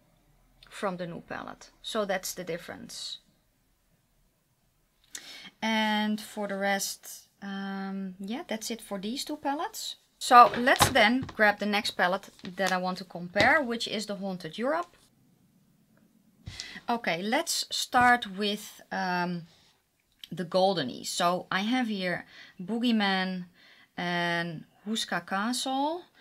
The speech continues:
against Berry Cool from the new palette. So let me swatch them here. So this is, so here are all the golds, and the bottom one is the new palette. So there is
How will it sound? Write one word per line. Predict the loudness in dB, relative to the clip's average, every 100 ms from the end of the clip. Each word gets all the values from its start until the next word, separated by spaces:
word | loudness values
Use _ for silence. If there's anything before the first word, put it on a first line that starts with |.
| -20 -16
against | -12 -4 -4 -4 -6 -10
Berry | -4 0 0 -4
Cool | -8 -8 -8
from | -8 -10 -8
the |
new | -10 -12
palette. | -12 -14 -12 -10
So | -10
let | -10 -8
me |
swatch | -8 -6 -12
them | -12
here. | -14 -16 -16 -18 -20 _ _ _ _ -12
So | -6 -4 -4
this | -6 -6 -6
is, | -8 -6 -6 -6 -6 -8 -10 _ _ _ _ -20 -14
so | -6 -2
here | 0 0
are | 0
all | 0 -2
the | -4
golds, | -2 -2 -2 -6 -6 -4
and | -4 -4
the |
bottom | -4 -4 -2 0
one | 2 0
is | -2 -6
the | -6
new | -6 -6
palette. | -2 0 -2 -4 -8 -12 -14 _ _ _ _ _ _ _ _ _ _ _ _ _ _ _ _ _ _ _ _ _ _ _ _ _ _ _ _ _ _ _ _ _ _ _ _ -16
So | -2 0
there | 4 4
is | 4 2 0